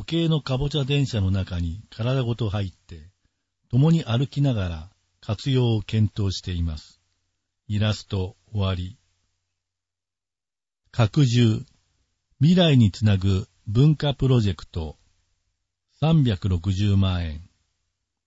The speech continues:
国重要文化財、旧笹川家住宅で実施している、地元コミ教や中学校と連携した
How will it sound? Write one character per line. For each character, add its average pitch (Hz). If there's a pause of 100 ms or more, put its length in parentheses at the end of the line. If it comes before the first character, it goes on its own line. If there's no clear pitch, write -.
(560)
国 170
重 170
要 165
文 151
化 135
財、 98 (400)
旧 156
笹 101
川 143
家 101
住 101
宅 101
で 98
実 87
施 -
し -
て 98
い 90
る、 85 (840)
地 123
元 156
コ 143
ミ 143
教 120
や 107 (280)
中 160
学 135
校 98
と 90
連 101
携 95
し -
た 87